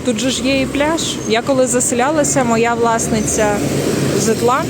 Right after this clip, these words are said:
е, казала, що там: «О, будеш ходити на пляж, то там після пляжу речі прати отак, вішати отут». Але ж я на пляж тут так і не ходила.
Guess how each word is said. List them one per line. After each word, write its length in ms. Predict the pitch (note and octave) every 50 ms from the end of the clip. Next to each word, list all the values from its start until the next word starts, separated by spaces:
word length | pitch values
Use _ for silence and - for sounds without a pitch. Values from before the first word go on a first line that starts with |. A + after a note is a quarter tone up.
| - - - - - - - - - - G#3 G#3
е, 160 | G#3 G#3+ G#3
казала, 600 | G#3 - B3 A3+ A3+ A3 G#3 G3+ G3 F#3 F3 F3+
що 160 | - - G#3+
там: 200 | G3+ F#3 F#3 G3+
«О, 440 | A#3 D#4+ G4 F4+ D#4+ D4 C#4+ C#4 B3+ -
будеш 280 | G#3 A3+ - A3 G#3+ -
ходити 340 | - A#3+ G3 G#3+ A3 - G3+
на 100 | F#3+ F#3
пляж, 600 | - G3+ G#3+ C4+ E4+ G4 F#4 D#4 C4+ - - - - - - - G#3+ G3 - - - G3+
то 60 | G3+
там 220 | - A#3+ A#3 A3+
після 320 | A3 A#3 G#3+ - - G#3+ G#3
пляжу 420 | - A#3 B3 B3+ B3 G#3+ A3+ G#3
речі 380 | G3+ A3 A#3 A#3+ A#3 - - G3+
прати 460 | - G#3+ G3+ G3+ G#3 G3+ F3+ G3 F#3+
отак, 440 | F#3 F#3+ F#3+ F#3+ D#4 F#4 F#4 - C4+
вішати 500 | A3+ A#3 A#3 - - A3+ - - G3 G3
отут». 400 | G3 G3 - - C#4+ D#4 D#4+ - - - - - - - - - - - - - - - - - - - - - - - - F3
Але 220 | F3 F3+ F#3+ G3+
ж 140 | G3 G3+ G#3
я 180 | G#3 G#3+ G#3+
на 120 | A3 A3+ A3
пляж 340 | - G#3+ G#3+ A3 A#3 A#3 -
тут 160 | - G#3 - -
так 140 | G3+ G3 G3 -
і 80 | A3+ G#3
не 120 | G#3 G#3
ходила. 580 | G3+ - G#3+ F#3+ E3+ F3+ E3+ E3+ E3+ E3 E3+